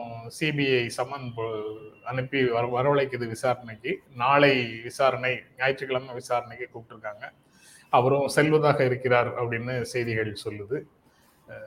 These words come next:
கைது செய்யப்படுவார் அப்படின்னு பாரதிய ஜனதா கட்சியிலேருந்து சொல்றாங்க. ஏன்னா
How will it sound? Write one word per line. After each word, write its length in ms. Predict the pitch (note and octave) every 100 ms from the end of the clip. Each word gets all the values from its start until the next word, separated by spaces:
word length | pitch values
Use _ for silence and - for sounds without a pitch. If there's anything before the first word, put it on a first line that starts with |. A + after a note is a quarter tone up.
| - - _ _ _
கைது 240 | D#3 G#3
செய்யப்படுவார் 840 | G#3 G3 F#3 D3+ D#3 D3 C#3+ C#3 A#2+ - -
அப்படின்னு 600 | C3 B2+ B2 C3 C#3 B2+
பாரதிய 360 | A#2+ C#3 C3+ C3
ஜனதா 280 | A#2+ A#2 A#2+
கட்சியிலேருந்து 920 | A2+ - A#2+ A2+ A2 A2 A2 A2+ A#2 G#2
சொல்றாங்க. 540 | A#2 A2 G#2+ G2+ D3 - -
ஏன்னா 260 | A#2+ B2